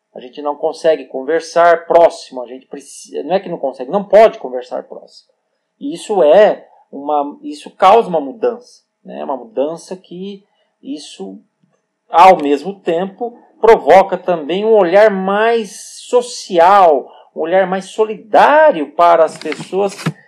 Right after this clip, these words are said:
é, que nos cercam e também para os problemas do país. Saímos, somos obrigados a sair das nossas bolhas sociais, das nossas bolhas, é,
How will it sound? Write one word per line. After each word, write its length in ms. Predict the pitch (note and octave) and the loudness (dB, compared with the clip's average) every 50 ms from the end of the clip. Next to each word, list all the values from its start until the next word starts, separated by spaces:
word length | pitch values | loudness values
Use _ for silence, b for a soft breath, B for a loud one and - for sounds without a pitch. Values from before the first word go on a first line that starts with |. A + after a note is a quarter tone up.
| B B B B G3 - - - | B B B B -20 -20 -10 -4
é, 320 | E3+ E3+ E3+ E3+ E3 D#3 | 0 0 2 2 2 0
que 160 | D3+ - - | -2 -4 -6
nos 280 | F#3+ F#3+ F#3 F3 - - | -4 -4 -4 -6 -8 -4
cercam 440 | - G3+ A3+ C#4 D4+ D4 D4+ - C#4+ | 0 2 6 6 6 4 2 -4 -10
e 40 | C#4+ | -4
também 520 | - F4 E4 A#3+ G#3+ C4 D#4+ F4 F4 F#4 | -2 -2 -2 0 -2 -2 -4 -4 -6 -10
para 340 | - _ - A#3 C#4+ E4 D#4+ | -2 _ 4 4 4 4 0
os 140 | C4 - - | -4 -12 -6
problemas 640 | - C#4+ C4 F3+ F3+ G#3 C4+ E4+ F4 F#4+ F#4 A3 | -4 -4 -4 0 -2 -2 0 0 -2 -4 -6 -8
do 100 | - D#3+ | -10 -16
país. 720 | - - D#3+ C#3+ C3 C3+ F#3 _ - - - - _ _ _ _ _ _ _ _ _ _ | -6 -4 -4 -4 -4 -6 -14 _ -20 -20 -20 -20 _ _ _ _ _ _ _ _ _ _
Saímos, 840 | _ _ - D#3+ E3+ G3 A#3+ C4 C4 A3+ F3 C#3+ C#3 C#3+ - - _ | _ _ 0 0 2 2 0 -2 -2 -4 -6 -8 -10 -14 -18 -16 _
somos 260 | - G3 G#3 G#3 - | -4 -4 -4 0 -2
obrigados 580 | G3 G#3 G#3 A3+ D#3+ B2+ C#3 F3+ A3 A#3+ G3+ F#3 | -2 -2 -2 -6 -2 2 6 6 6 6 2 -4
a 20 | |
sair 260 | - - E3 D#3 F3 | -10 -6 -6 -6 -4
das 180 | E3+ E3+ D#3+ D#3+ | -2 -4 -2 -2
nossas 400 | D#3 D#3 D3 - C#3+ - - _ | -4 -6 -6 -8 -16 -16 -16 _
bolhas 440 | _ D#3 F3+ G#3+ A3+ G3+ E3+ C#3+ - | _ 0 4 4 4 4 2 -8 -8
sociais, 600 | - C#3+ - - - - C#3 D3 E3 F3 E3+ - | -12 -20 -20 -18 -10 -6 -2 0 0 0 0 -2
das 120 | C3+ B2+ | -8 -10
nossas 340 | C#3 E3 D#3+ - - B2+ - _ _ | -10 -10 -12 -12 -20 -20 -20 _ _
bolhas, 800 | _ D#3 F3 G3 G#3+ A3 G3+ D#3 C3+ A#2+ A#2 - - - _ b b b b b b b b b - | _ -2 2 2 2 2 0 -2 -4 -4 -6 -8 -20 -20 _ b b b b b b b b b -12
é, 840 | C3+ C#3 C#3+ C#3+ C#3+ C#3 C3+ C3+ C3+ C3 C3 C3 C3 C3 B2+ B2+ | -6 -2 0 0 0 2 2 0 0 0 -2 -2 -2 -4 -6 -6